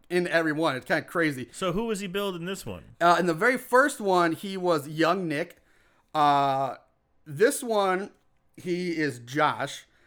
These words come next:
Speaker 1: Uh, number three, he played a character named Larry, and in the fourth one, he played Father Colin.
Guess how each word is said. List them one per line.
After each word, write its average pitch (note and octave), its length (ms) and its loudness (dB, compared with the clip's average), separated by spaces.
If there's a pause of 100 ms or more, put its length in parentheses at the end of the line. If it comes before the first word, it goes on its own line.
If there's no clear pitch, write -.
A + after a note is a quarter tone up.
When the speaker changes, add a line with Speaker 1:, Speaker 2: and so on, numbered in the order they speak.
(280)
Speaker 1:
Uh, D3 180 6
number F3 360 0
three, A3 400 -2
he A3 80 -4
played G3+ 180 0
a E3+ 60 -2
character F3 240 -2
named C#3 180 -2
Larry, F3 500 0
and D#3 140 -2
in C#3 160 -2
the B2+ 80 -6
fourth A3+ 560 -2
one, G#3+ 240 -2
he F#3+ 140 -4
played E3+ 320 -4
Father D#3 340 0
Colin. B2 540 -6